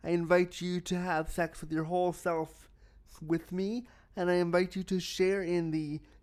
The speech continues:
gifts that disabilities allow me to be vulnerable with you,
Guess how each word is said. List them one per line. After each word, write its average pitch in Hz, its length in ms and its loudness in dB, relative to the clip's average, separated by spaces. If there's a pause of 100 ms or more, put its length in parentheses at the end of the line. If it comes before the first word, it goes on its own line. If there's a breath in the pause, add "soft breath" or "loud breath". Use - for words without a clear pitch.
(100)
gifts - 540 0 (440 soft breath)
that 156 180 -2
disabilities 160 600 0
allow 147 300 4
me 151 200 -4
to 147 120 -12
be 151 120 -2
vulnerable 139 460 0
with 160 200 -4
you, 180 280 0